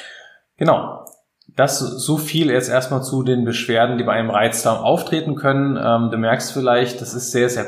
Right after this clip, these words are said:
breit gestreut, sehr, sehr unspezifische Symptome, die eben halt auch bei ganz anderen,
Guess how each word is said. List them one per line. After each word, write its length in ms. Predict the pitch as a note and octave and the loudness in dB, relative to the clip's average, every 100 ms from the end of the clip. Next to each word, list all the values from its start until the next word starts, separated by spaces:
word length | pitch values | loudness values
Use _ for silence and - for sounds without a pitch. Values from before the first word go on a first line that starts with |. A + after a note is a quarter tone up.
| - | -6
breit 400 | - A2 D#3 - | 0 2 2 -2
gestreut, 640 | E3 - - C3+ E3+ - - - - | -6 -6 0 2 2 -2 -12 -18 -20
sehr, 300 | - - B2+ | -8 0 0
sehr 640 | B2 B2+ A#2 A2 - - - | 0 0 2 2 -2 -12 -8
unspezifische 880 | - E3 F#3 - E3+ F3 F3 F3+ - | 0 2 2 -2 -2 0 2 0 -2
Symptome, 640 | D#3 C#3 C3+ C#3+ C#3+ D3 C#3+ | -2 -2 0 0 2 0 -4
die 220 | B2+ B2 | -6 -4
eben 260 | B2+ B2 | -2 -2
halt 200 | B2 A#2 | 0 0
auch 200 | A#2 A2+ | 2 0
bei 120 | A#2 A2 | 0 0
ganz 260 | G#2+ G#2+ | -2 -4
anderen, 640 | A2 A2+ A#2 A2+ A#2+ A2+ | -4 -2 -2 0 0 0